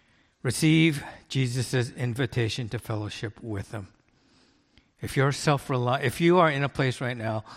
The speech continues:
where you're self-reliant on your wealth, right? Jesus is knocking on the door of your heart. He's saying, Let me in. Let me in.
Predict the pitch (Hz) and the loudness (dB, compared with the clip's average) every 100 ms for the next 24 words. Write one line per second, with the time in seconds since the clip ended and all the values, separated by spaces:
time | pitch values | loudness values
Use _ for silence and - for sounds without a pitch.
0 | - _ 135 123 123 123 - 123 - 120 | -20 _ -2 2 2 2 0 -2 -2 0
1 | 120 117 107 104 - - - _ - 117 | 2 2 0 -6 -14 -20 -20 _ -8 -6
2 | 120 113 110 107 104 95 - - - _ | -4 -4 -4 -4 -6 -6 -12 -20 -20 _
3 | _ _ _ _ _ _ _ _ _ _ | _ _ _ _ _ _ _ _ _ _
4 | _ _ _ _ _ _ 117 113 117 _ | _ _ _ _ _ _ -6 -6 -8 _
5 | _ _ _ _ - 139 135 131 131 113 | _ _ _ _ -4 -2 0 -2 -2 -2
6 | 117 117 - 120 117 113 104 117 107 107 | -2 -2 -2 -2 -2 -4 -4 -4 -4 -6
7 | 98 110 113 - _ _ _ _ _ _ | -4 -4 -6 -8 _ _ _ _ _ _
8 | _ _ _ 135 - 120 117 160 156 175 | _ _ _ -10 -6 -4 -2 0 2 2
9 | 190 110 - _ _ _ _ _ _ _ | 2 -2 -8 _ _ _ _ _ _ _
10 | 139 143 143 147 160 147 | -8 -6 -6 -4 -2 -4